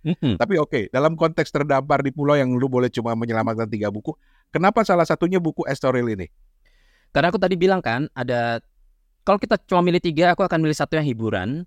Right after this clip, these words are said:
Speaker 2: Hmm.
Speaker 1: satu yang benar-benar ilmu pengetahuan,
Speaker 2: Hmm.
Speaker 1: satu yang mungkin mas-, eh, untuk rohani, tapi ya
Speaker 2: Ya.
Speaker 1: ada nilainya juga.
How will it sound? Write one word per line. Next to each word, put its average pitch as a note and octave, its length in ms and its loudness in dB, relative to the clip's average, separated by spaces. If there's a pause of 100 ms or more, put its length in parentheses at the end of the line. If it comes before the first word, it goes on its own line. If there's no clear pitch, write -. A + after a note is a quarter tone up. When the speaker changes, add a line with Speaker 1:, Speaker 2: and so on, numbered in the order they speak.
(500)
Speaker 2:
Hmm. - 0 -
Speaker 1:
satu A#2+ 320 0
yang D3+ 80 2
benar-benar A2+ 400 0
ilmu A2+ 240 0
pengetahuan, G2 800 -2
Speaker 2:
Hmm. - 560 -20
Speaker 1:
satu D#3 320 2
yang B2 400 2
mungkin G3 480 2
mas-, D#3 240 -2
eh, A#2+ 160 -2
untuk A#2+ 240 0
rohani, F#2+ 560 0 (320)
tapi B2 240 2
ya G2+ 80 4
Speaker 2:
Ya. F2 80 -6
Speaker 1:
ada F2+ 80 -2
nilainya F#2 320 0
juga. - 240 -10